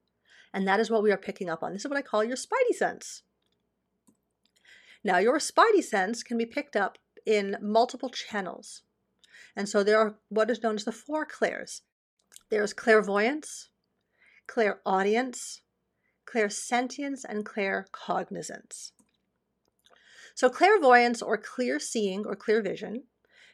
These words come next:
people who have access to this intuitive gift will get a lot of their intuitive data through their mind's eye. They won't see it, like, in front of them. They're not actually hallucinating.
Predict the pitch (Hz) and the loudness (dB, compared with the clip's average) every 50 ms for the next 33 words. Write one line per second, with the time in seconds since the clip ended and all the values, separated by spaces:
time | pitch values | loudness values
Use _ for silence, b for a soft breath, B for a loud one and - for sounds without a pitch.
0 | b b - 269 277 - 359 339 294 302 320 311 262 - 220 214 233 233 - - | b b -6 -4 0 2 0 0 2 4 4 4 4 6 6 4 4 4 2 -4
1 | 240 240 - - 214 202 214 214 - 240 233 233 - 247 226 220 220 208 - 196 | -4 -4 -4 -6 -2 -2 -2 -2 -2 -4 -4 -2 0 0 2 2 2 0 -2 -4
2 | 185 185 - - 220 214 214 226 220 - 220 214 226 233 240 254 349 339 - - | -4 -4 -4 -2 -2 2 4 4 4 4 2 4 6 6 6 6 4 0 0 0
3 | 277 269 262 247 233 233 240 233 220 220 220 214 208 202 _ - 208 196 196 196 | 0 0 0 -2 -2 0 2 4 6 6 4 4 2 -4 _ -2 0 0 0 0
4 | 202 202 - 220 208 202 196 196 196 202 196 202 202 202 196 202 - 202 175 - | -2 -4 -4 -4 -2 -2 -2 0 2 2 2 2 2 -2 -4 -4 -4 -4 -4 -4
5 | - - 220 - 233 254 277 330 392 349 254 - - - - - - 247 247 240 | -6 -6 -2 0 2 4 4 4 2 2 0 -6 -10 -14 -12 -8 -2 2 2 2
6 | 233 185 208 202 196 190 - 190 202 185 - - - 190 180 170 165 - - - | 4 4 2 2 2 0 -4 -6 -6 -6 -6 -4 -4 -4 -2 -4 -6 -10 -12 -16
7 | - 233 _ _ _ _ - - 214 226 233 254 277 277 233 226 214 214 208 - | -20 -20 _ _ _ _ -6 -4 -2 2 4 6 6 6 4 4 2 2 2 0
8 | - 220 208 202 196 202 208 _ _ _ _ - - 247 302 302 330 320 - - | -2 0 0 0 -2 -8 -12 _ _ _ _ -8 -2 0 2 2 2 2 2 0
9 | 214 190 170 - - - 226 220 208 | -2 -2 -2 -6 -8 -10 -16 -18 -20